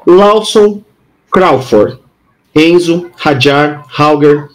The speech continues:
Iwasa, Malonen. E se a gente pensar um pouquinho, mais pra frente, o Sebastião Montoya, né? São os pilotos hoje do, do time júnior da Red Bull. Como é que fica a carreira desses meninos vendo,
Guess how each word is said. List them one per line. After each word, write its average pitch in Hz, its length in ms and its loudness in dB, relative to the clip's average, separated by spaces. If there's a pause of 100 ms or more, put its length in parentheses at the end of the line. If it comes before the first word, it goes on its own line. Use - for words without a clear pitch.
(100)
Iwasa, 151 580 0
Malonen. 151 680 0 (320)
E - 80 -14
se - 80 -4
a 202 40 2
gente 226 200 -2
pensar 202 380 -2
um 175 100 -2
pouquinho, 143 640 -4
mais 156 200 -10
pra 139 160 -12
frente, 147 240 -12
o - 40 -20
Sebastião 160 460 -10
Montoya, 127 600 -10 (360)
né? 104 240 -14 (400)
São - 160 -4
os 202 100 -4
pilotos 165 400 -6
hoje 151 240 -4
do, 147 460 -6 (200)
do 127 400 -10
time 139 240 -10
júnior 123 520 -10 (440)
da 131 120 -10
Red 127 240 -8
Bull. 120 420 -10 (520)
Como - 100 -18
é 523 60 -14
que - 80 -16
fica 415 160 -6
a 330 40 -8
carreira 226 380 0
desses 190 300 -6
meninos 175 560 -8
vendo, 151 580 -8